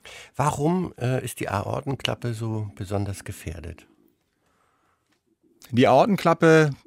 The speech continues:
Speaker 2: der Aortenklappe widerfährt vielleicht das gleiche Schicksal wie auch den Kranzgefäßen. Sie hatten das eingangs gesagt, die Herzkranzgefäßerkrankung, die Arteriosklerose, die Verkalkung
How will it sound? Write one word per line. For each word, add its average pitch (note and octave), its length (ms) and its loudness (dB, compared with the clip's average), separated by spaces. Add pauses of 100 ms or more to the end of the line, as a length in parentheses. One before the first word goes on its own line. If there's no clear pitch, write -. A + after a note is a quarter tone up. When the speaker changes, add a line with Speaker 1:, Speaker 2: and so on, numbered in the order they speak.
(1000)
Speaker 2:
der - 180 -2
Aortenklappe D3 540 2
widerfährt C#3 420 0
vielleicht B2 460 -4
das D3 180 -2
gleiche C#3 380 -2
Schicksal C#3+ 600 -2
wie B2+ 140 -4
auch - 220 -2
den A2 220 0
Kranzgefäßen. D3 800 -4
Sie A#2 120 -2
hatten A#2 180 -4
das A#2+ 160 -2
eingangs B2 420 -2
gesagt, B2 380 -4
die A#2+ 100 -4
Herzkranzgefäßerkrankung, B2+ 1300 -4
die A#2 100 -6
Arteriosklerose, B2 960 -2
die A#2 80 -8
Verkalkung B2 840 -4